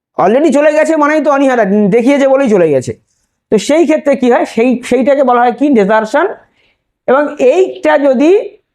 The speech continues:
ঘটে তাহলে কিন্তু আপনি কি করতে পারেন মিউচুয়ালের আবেদন করতে পারেন। এক্ষেত্রে কি হয় স্ত্রী ইচ্ছাকৃতভাবে চলে গেছে, তখন আপনি কি করতে পারেন, অর্থাৎ হাজব্যান্ড কি করতে পারে, তার যে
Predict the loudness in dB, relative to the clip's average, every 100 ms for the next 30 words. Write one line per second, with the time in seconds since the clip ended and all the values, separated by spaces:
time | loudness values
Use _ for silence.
0 | _ _ _ -4 -2 0 0 -2 -6 -16
1 | _ _ _ _ _ -2 0 0 0 0
2 | 2 2 0 -4 _ _ _ _ -4 0
3 | 0 0 0 -2 0 0 0 -4 -8 -18
4 | _ _ _ _ 0 2 2 2 2 0
5 | -2 -8 _ _ _ _ -6 -2 0 0
6 | 0 -2 -2 -2 -2 -6 -6 -2 -2 -2
7 | -4 2 2 2 -2 -6 -4 0 2 2
8 | -2 -12 _ -6 -6 -2 -2 0 0 2
9 | 2 2 2 0 -2 0 0 0 0 -4
10 | -6 _ _ _ -2 0 -2 -2 0 0
11 | 0 0 0 0 0 -2 -2 -2 0 0
12 | 0 0 0 0 0 0 -2 -2 0 -2
13 | -4 -18 _ _ _ _ _ _ _ _
14 | -2 0 0 2 2 0 -2